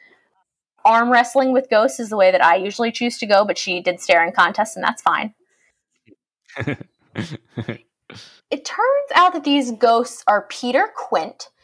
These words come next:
Speaker 1: who was a valet found dead with his head all fucked up,
Speaker 2: Mm-hmm.
Speaker 1: and Miss Jessel, the governess before the current governess, whose ghost, the current governess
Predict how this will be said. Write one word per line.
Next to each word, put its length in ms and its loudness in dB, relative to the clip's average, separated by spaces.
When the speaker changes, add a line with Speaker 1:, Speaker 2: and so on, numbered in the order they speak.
Speaker 1:
who 120 0
was 220 -2
a 200 6
valet 580 2
found 320 0
dead 280 4
with 120 -14
his 140 -10
head 220 2
all 200 4
fucked 320 -2
up, 220 0
Speaker 2:
Mm-hmm. 140 -20
Speaker 1:
and 340 2
Miss 340 0
Jessel, 600 -2
the 260 -6
governess 640 2
before 440 0
the 120 -2
current 440 -2
governess, 680 -2
whose 280 -2
ghost, 640 0
the 360 -8
current 300 0
governess 380 2